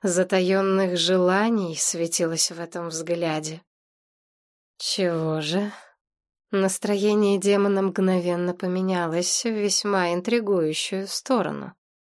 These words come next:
В голове мелькнули те самые картинки, которые красавица сейчас представляла.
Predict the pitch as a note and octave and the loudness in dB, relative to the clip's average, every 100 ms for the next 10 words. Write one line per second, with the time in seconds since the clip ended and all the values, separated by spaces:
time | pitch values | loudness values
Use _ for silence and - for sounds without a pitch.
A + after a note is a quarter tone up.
0 | _ F#3 F3+ F#3+ F#3+ F#3 F#3 F#3+ F#3 F3+ | _ -2 2 2 2 2 2 2 2 0
1 | - G3 G3 F#3+ F#3 F#3 - A#3+ A3+ - | -2 0 0 2 0 -2 -2 0 0 -2
2 | G3+ G3+ G#3 G3+ F#3+ F#3 F3+ F#3 - F3+ | 0 2 2 0 -2 -2 -4 -4 -6 -4
3 | E3+ E3+ F#3 A3+ A3+ D#3+ - F3 E3+ E3+ | -2 -4 -4 -8 -8 -6 -2 0 0 -2
4 | F#3+ E3+ - - E3+ F3 F3+ F3+ - F#3+ | -4 -6 -4 -2 0 0 -2 -6 -6 -4
5 | - G3 - G#3+ A3 - A3+ A3 - - | -4 -4 -4 -4 -4 -6 -8 -8 -6 -4
6 | C4 C4 C#4 G2 - | -4 -2 -2 -4 -6